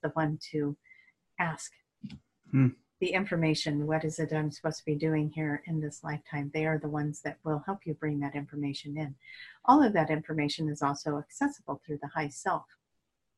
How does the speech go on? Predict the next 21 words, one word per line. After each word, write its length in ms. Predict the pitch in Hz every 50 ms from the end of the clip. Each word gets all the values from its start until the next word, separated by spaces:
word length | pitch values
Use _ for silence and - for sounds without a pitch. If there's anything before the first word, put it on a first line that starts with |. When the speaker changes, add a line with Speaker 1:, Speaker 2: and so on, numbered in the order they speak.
| _ _ _ _ _ _ _ _ _ _ _ _ _ _ _ _ _ _ _ _ _ _ _ -
Speaker 1:
Um, 440 | 170 165 160 156 151 147 147 143 156 -
sometimes 580 | - 302 330 320 - - 139 135 139 143 -
it 140 | 160 151 -
is 220 | 147 143 - -
nice 260 | 151 139 135 147 - -
to 120 | - 156
bring 240 | - 156 151 151 151
in 140 | 147 147 143
the 80 | 143
council 540 | 143 - - 156 151 151 - - 143 143 139 _ - - - - - - -
to 80 | 170
give 240 | 165 - 160 156 160
you 280 | 156 151 147 147 147 - _ _ _ _ _ _ -
a 60 | 160
broader 380 | 160 165 156 151 147 151 143 - -
perspective 640 | 156 143 - - - 151 - - - 156 143 147
of 160 | 143 139 147
what 180 | 156 156 156 -
is 160 | 156 147 -
going 360 | - - 151 147 143 143 143 - -
on 300 | 160 151 151 147 151